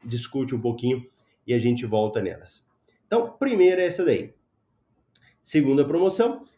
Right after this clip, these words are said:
estamos tendo aí do Banco Safra, né? Do programa do Banco Safra, transferindo para a Smiles e também ganhando noventa por cento de bônus. Essa vai ter dia vinte, e já essa de cima da Smiles com a Livelo vence hoje, dezoito de outubro.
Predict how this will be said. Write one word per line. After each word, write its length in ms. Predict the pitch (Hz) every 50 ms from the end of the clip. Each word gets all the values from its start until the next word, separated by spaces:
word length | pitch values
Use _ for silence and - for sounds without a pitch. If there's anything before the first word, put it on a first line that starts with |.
| _ _
estamos 400 | - - - 180 180 180 175 -
tendo 320 | - 170 165 165 165 151 160
aí 140 | 151 151
do 100 | 160 151
Banco 420 | 156 139 131 143 156 180 180 - -
Safra, 720 | - - - - - 151 151 - - - - 107 98 92
né? 160 | 117 156 170
Do 140 | - 127 120
programa 480 | - 127 123 113 110 117 123 123 120
do 100 | 117 117
Banco 300 | 107 104 104 107 110 156 156
Safra, 440 | - - 160 156 156 - 185 180 - _ _ _ _ _
transferindo 920 | - 185 214 240 269 277 277 - - - 220 185 151 151 143 143 143 139
para 200 | 143 139 127 131
a 60 | 135
Smiles 680 | 151 156 151 170 165 156 156 170 196 208 208 - - - _
e 180 | 226 285 330
também 640 | 330 - - 285 240 180 160 165 180 196 - - - _ _ _
ganhando 420 | - 131 143 143 143 147 151 143 147
noventa 640 | 156 147 131 117 107 - - 127 151 170 175 170 156
por 180 | - - 131
cento 360 | 120 - - 127 123 120 127
de 100 | 123 120
bônus. 560 | 120 104 98 117 123 120 104 87 87 - - _ _ _ _ _
Essa 200 | - 101 - -
vai 140 | 95 104 104
ter 140 | 104 113 104
dia 160 | 107 143 151
vinte, 580 | 123 120 143 185 226 226 - - - - _ _ _ _ _ _
e 160 | 202 208 180
já 100 | 147 156
essa 240 | 143 139 135 139 151
de 120 | 135 120 -
cima 260 | - 143 135 127 123
da 140 | 120 127 127
Smiles 440 | 123 110 120 117 113 110 117 120
com 80 | - -
a 40 | 147
Livelo 360 | 156 156 131 139 143 156 151
vence 440 | 131 139 139 147 143 - - - - _
hoje, 600 | 139 147 156 156 156 147 135 113 92 98 95 -
dezoito 560 | 92 98 101 92 95 110 117 123 120 127 120
de 60 | 127
outubro. 440 | 135 127 - 135 131 113 104 -